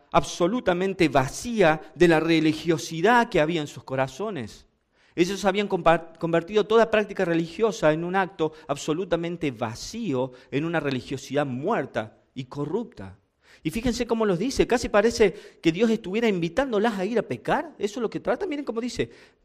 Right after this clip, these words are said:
en el cuatro, "Id a Betel y prevaricad, aumenten en Gilgal la rebelión". Estos lugares, Betel y Gilgal, son dos lugares santos. Dos lugares que habían pasado cosas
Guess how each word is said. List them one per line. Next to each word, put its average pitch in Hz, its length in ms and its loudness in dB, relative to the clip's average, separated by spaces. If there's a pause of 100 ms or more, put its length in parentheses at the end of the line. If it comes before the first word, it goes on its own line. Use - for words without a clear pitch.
(320)
en 151 140 -4
el 160 100 -2
cuatro, 262 400 -2
"Id 254 140 -4
a 226 60 4
Betel 196 300 0
y 220 60 -4
prevaricad, 156 680 -2 (100)
aumenten 208 640 -4
en 147 120 -6
Gilgal 156 440 -4
la 220 60 -4
rebelión". 165 640 -6 (200)
Estos 254 220 0
lugares, 165 720 0 (220)
Betel 151 680 0
y 139 80 -6
Gilgal, 147 500 -2
son 190 140 -10
dos 196 100 -4
lugares 190 320 -2
santos. - 800 -12 (360)
Dos 190 160 0
lugares 185 600 -2 (160)
que - 80 -4
habían 247 200 -4
pasado 180 380 -6
cosas 156 500 -4